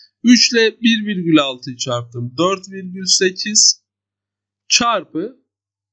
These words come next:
altları aynı üstleri topladım. On üzeri birden toplam kırk sekiz klompluk nedir?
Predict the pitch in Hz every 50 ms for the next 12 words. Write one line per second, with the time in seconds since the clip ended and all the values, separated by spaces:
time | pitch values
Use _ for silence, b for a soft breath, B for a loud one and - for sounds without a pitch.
0 | _ _ _ - 170 196 196 185 185 - 185 180 180 175 170 156 147 143 143 143
1 | 143 - - 139 131 123 120 120 135 123 113 117 - 127 135 151 277 247 247 226
2 | 208 196 180 156 143 127 127 123 120 120 123 135 165 185 170 139 120 135 156 202
3 | 240 285 - _ _ _ _ _ _ _ _ _ - 254 240 202 180 - 202 226
4 | 254 285 262 _ - 214 202 180 - - 208 208 - - 233 214 - - - 175
5 | 147 147 139 135 143 147 - 208 247 247 _ _ _ _ _ _ _ _ _ _
6 | _ 202 175 147 143 180 220 - - - _